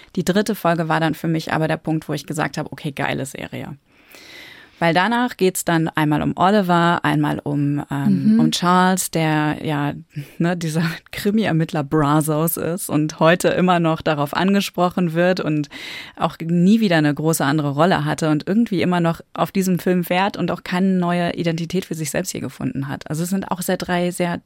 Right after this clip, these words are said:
Speaker 1: traurige Figuren.
Speaker 2: Ja, vielleicht hast du mir gerade, ohne dass ich das selber geahnt hätte, so ein bisschen Hinweis gegeben, warum ich ab Folge zwei raus bin. Was ich aber sagen kann, ist, dass ich dieses Intermediale, was du gerade auch gemeint hast mit diesen Zeichnungen, die dann die Vergangenheit so ein bisschen darstellen,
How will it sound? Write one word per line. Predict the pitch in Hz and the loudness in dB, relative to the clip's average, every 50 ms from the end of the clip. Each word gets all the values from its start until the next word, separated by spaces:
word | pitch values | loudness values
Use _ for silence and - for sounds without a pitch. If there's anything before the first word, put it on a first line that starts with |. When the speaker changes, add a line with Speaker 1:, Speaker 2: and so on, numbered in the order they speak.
| - - | -12 -14
Speaker 1:
traurige | - - - 208 208 175 151 135 131 131 | -10 -4 -2 -2 -2 0 -2 -6 -6 -8
Figuren. | - - - - 110 90 71 - - - _ - - - - - - _ _ | -12 -12 -12 -8 -8 -6 -6 -8 -10 -12 _ -20 -20 -20 -20 -20 -20 _ _
Speaker 2:
Ja, | - 240 226 226 | 0 2 2 2
vielleicht | - - 233 220 220 220 233 294 320 - - - | 2 4 4 6 6 6 6 4 2 0 0 0
hast | 269 277 269 - | 2 2 2 4
du | 277 262 | 4 6
mir | 254 254 254 247 | 6 6 6 4
gerade, | - - - 226 233 240 233 240 240 240 - - | 2 0 0 2 2 4 4 4 2 2 2 4
ohne | 240 247 262 254 | 4 6 6 4
dass | 254 240 | 4 0
ich | - | 0
das | 247 226 - | -2 0 0
selber | 233 226 214 233 226 | 0 2 2 2 2
geahnt | 214 220 - 220 220 240 233 214 | 0 0 0 0 2 2 2 0
hätte, | 220 240 208 | 0 0 2
so | 226 | 2
ein | 220 | 0
bisschen | 220 - - 220 | 0 2 2 4
Hinweis | 196 254 294 285 220 202 - | 4 4 4 4 2 0 -2
gegeben, | - 202 - 214 208 208 | -4 -2 -2 0 0 0
warum | 214 202 208 | 2 2 0
ich | 214 208 | 0 -2
ab | - - - | -2 -6 -4
Folge | - 220 202 214 - | -4 -2 -2 -2 -4
zwei | - - 202 | -4 -4 -2
raus | 196 202 196 220 - | 0 0 0 -2 -2
bin. | - - 240 233 214 208 | -2 0 0 2 2 2
Was | 220 208 | 2 2
ich | 226 220 | 2 4
aber | 226 226 | 4 4
sagen | 214 220 214 214 214 | 4 4 4 4 2
kann, | 190 185 220 247 269 269 - | 2 2 4 4 4 4 4
ist, | - 240 240 226 - - - 233 | 2 2 0 0 -2 -2 -2 -2
dass | 220 - - | -2 -2 -2
ich | - - - | -6 -4 -2
dieses | - 233 202 220 196 | 0 0 0 0 -2
Intermediale, | - - 277 302 349 - 320 294 269 240 208 226 220 226 240 247 220 202 190 190 190 190 202 - | 2 4 4 4 4 4 4 4 4 4 4 4 4 4 4 4 4 4 2 2 0 -2 -4 -6
was | - 202 - | -6 -6 -4
du | 214 202 | -2 0
gerade | 208 196 196 202 196 - _ _ - - | 0 2 2 0 -2 -4 _ _ -6 -2
auch | - - - | -2 -2 0
gemeint | - 214 202 196 196 196 | 0 0 2 2 0 0
hast | 202 - | 0 -2
mit | 202 190 | -2 0
diesen | 190 185 196 | 0 -2 -2
Zeichnungen, | - 185 208 214 220 220 - - 208 208 208 196 | 0 2 2 2 2 2 2 2 2 4 4 4
die | 202 | 4
dann | 190 196 | 2 2
die | 202 | 0
Vergangenheit | - 214 196 202 196 208 220 208 202 196 | 0 0 0 2 2 2 2 2 2 2
so | - 202 | 0 0
ein | 202 | 0
bisschen | 196 - 202 196 | 0 0 0 0
darstellen, | 190 196 196 196 - - - 196 202 196 196 | 2 2 2 2 2 0 0 0 0 0 0